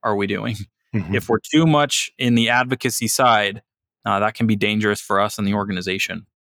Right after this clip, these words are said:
Speaker 2: One of the things that I see, Junior, as I watch leaders mature is that over time, the best leaders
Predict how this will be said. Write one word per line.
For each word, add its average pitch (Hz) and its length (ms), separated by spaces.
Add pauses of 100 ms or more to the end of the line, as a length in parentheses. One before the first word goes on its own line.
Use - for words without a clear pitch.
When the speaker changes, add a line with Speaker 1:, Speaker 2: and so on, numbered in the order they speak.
(220)
Speaker 2:
One 127 140
of 117 100
the 101 120
things 110 380
that 104 100
I 104 140
see, 110 280
Junior, 107 420
as 104 140
I 101 120
watch 104 540
leaders 107 400
mature 98 920 (640)
is 107 180
that 110 140
over 127 240
time, 117 400
the 104 80
best 110 380
leaders 110 680